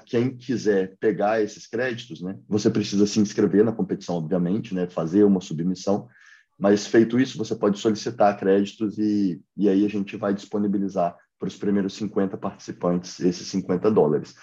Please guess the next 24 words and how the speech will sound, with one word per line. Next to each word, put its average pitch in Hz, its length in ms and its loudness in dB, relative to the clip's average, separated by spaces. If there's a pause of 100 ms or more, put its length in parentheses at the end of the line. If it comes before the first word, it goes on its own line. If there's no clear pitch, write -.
(340)
Não 127 100 -2
é 147 100 6
uma 135 140 6
quantidade 113 440 4
absurda, 117 540 0 (120)
né? 98 160 -4
Não 95 160 -2
dá 90 160 0
pra 87 420 0 (420)
deixar 90 580 2 (100)
múltiplas 107 580 0
G 98 80 -6
P 98 140 -4
Us 95 200 -2
por 101 160 -12
mês, 101 460 -4 (400)
mas 107 200 4
das 120 200 4
G 117 100 2
P 117 120 0
Us 104 160 4
mais 101 180 0
baratas, 120 580 -2
já 170 160 -12